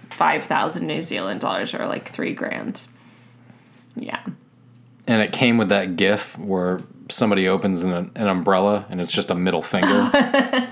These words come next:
Speaker 1: Right?
Speaker 2: You've
Speaker 1: Yeah.
Speaker 2: seen that, I'm sure?
Speaker 1: I have
Speaker 2: I'm
Speaker 1: not. No,
Speaker 2: Okay.
Speaker 1: I
Speaker 2: It's pretty
Speaker 1: haven't.
Speaker 2: funny.
Speaker 1: Okay.
Speaker 2: But somebody just opens the umbrella and it's somebody giving, it's,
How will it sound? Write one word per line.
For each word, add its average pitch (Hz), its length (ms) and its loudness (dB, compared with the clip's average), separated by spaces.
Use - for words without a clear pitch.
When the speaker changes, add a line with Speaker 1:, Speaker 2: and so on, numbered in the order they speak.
Speaker 1:
Right? 190 380 0
Speaker 2:
You've 104 120 2
Speaker 1:
Yeah. - 40 4
Speaker 2:
seen 120 200 4
that, 120 180 4
I'm 120 140 4
sure? 127 160 2
Speaker 1:
I - 80 4
have 220 220 2
Speaker 2:
I'm 220 80 0
Speaker 1:
not. 294 420 -2
No, - 240 0
Speaker 2:
Okay. - 120 0
Speaker 1:
I 214 60 -2
Speaker 2:
It's 226 140 0
pretty 190 180 4
Speaker 1:
haven't. 175 440 2
Speaker 2:
funny. 185 140 -2
Speaker 1:
Okay. 175 360 -2
Speaker 2:
But 202 140 -6
somebody 123 280 2
just 110 320 -2
opens 104 320 -2
the 98 80 -4
umbrella 90 480 0
and 85 120 -6
it's - 80 -4
somebody 95 300 0
giving, 90 480 -4
it's, - 280 -8